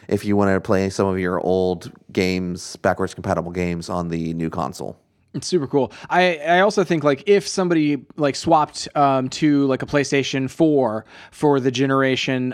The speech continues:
Speaker 2: um, this past generation and didn't get, like, an Xbox One, I think that this is also, like, something to smooth out,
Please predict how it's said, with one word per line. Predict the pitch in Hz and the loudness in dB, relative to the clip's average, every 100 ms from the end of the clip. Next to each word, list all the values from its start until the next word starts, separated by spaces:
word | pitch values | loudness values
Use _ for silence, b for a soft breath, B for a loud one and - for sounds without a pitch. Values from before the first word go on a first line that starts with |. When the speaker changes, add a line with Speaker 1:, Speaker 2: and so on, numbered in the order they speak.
| 123 | 0
Speaker 2:
um, | 123 117 113 113 | 0 0 -2 -2
this | 127 - | -4 -4
past | - 127 - | -2 -2 -2
generation | 123 113 107 - 120 | -8 -8 -8 -8 -8
and | 123 | 0
didn't | 156 151 135 | 0 0 -2
get, | 135 | -4
like, | 123 | -2
an | 131 | -4
Xbox | 123 - 127 117 - - | -4 -2 0 0 -4 -10
One, | 123 131 135 127 120 | -6 -2 0 0 -2
I | 120 | -4
think | - 151 | -4 -2
that | 139 | 0
this | 139 165 156 | 2 0 -2
is | 135 | 0
also, | 139 196 147 | 2 2 0
like, | 123 | -2
something | - 127 127 | -2 -4 -4
to | 123 | -4
smooth | 143 135 127 | -2 -2 2
out, | 127 120 117 | 4 2 0